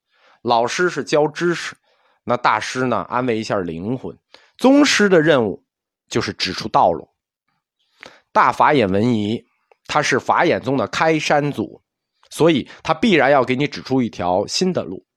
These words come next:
就是说，他既然反对离声色，既然反对离文字，那么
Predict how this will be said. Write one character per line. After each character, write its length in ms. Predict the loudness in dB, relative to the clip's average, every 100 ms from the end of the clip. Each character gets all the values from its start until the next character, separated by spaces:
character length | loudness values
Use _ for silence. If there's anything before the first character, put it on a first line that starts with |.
| _ _ _ _ _ _ _ _ _ _ _ _ _
就 120 | -4 -4
是 80 |
说， 260 | 0 -2 -2 -6 _
他 140 | -4 0
既 140 | 2
然 200 | 2 2
反 180 | 0 0
对 360 | 2 2 0
离 240 | -4 -4 -4
声 200 | -4 -4
色， 320 | -2 -2 -4 -6
既 100 | 0
然 220 | 2 2
反 200 | 2 2
对 340 | 2 4 2 0 -2
离 180 | -2
文 180 | 0 -2
字， 240 | -2 -6 -6 _ _ _ _ _ _
那 140 | -2 2
么 260 | 2 0